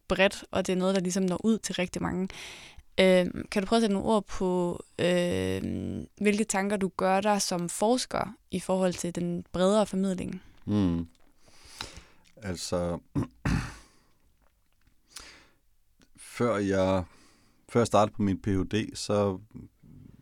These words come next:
Speaker 2: var jeg startet med at, øh, eller var jeg begyndt at,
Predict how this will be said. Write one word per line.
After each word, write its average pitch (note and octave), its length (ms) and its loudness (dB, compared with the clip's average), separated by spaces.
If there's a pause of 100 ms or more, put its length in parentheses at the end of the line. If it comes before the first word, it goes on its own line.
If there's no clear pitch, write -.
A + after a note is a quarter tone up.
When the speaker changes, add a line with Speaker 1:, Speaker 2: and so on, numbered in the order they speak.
(320)
Speaker 2:
var F#2+ 140 -4
jeg F#2 120 -2
startet F#2 400 0
med F#2 300 0
at, - 220 -6 (140)
øh, E2+ 280 -6
eller F2 120 -6
var F2 100 -2
jeg F#2+ 100 0
begyndt G2+ 340 0
at, E2+ 160 -6